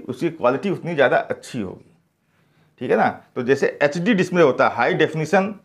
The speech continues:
अगर स्क्रीन है, तो उसका रिजोल्यूशन होता है वन नाइन टू ज़ीरो बाई वन ज़ीरो एट ज़ीरो पिक्सेल्स।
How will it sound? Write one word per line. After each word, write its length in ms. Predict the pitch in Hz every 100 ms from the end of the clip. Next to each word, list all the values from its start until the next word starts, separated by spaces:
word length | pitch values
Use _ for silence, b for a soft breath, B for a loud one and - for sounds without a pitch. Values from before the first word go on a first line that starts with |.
| _
अगर 280 | 127 160 - - _ -
स्क्रीन 380 | 123 - 190 147
है, 140 | 101 - - _ b b
तो 60 | 131
उसका 140 | 131
रिजोल्यूशन 360 | 147 123 139 196
होता 280 | 160 160 165
है 300 | 170 185 - -
वन 240 | 107 160
नाइन 300 | 202 165 175
टू 200 | 170 165 170
ज़ीरो 260 | 151 165
बाई 200 | 135 156
वन 240 | 143 139 143
ज़ीरो 160 | 131
एट 160 | 104 117
ज़ीरो 160 | 113
पिक्सेल्स। 500 | 117 - - - _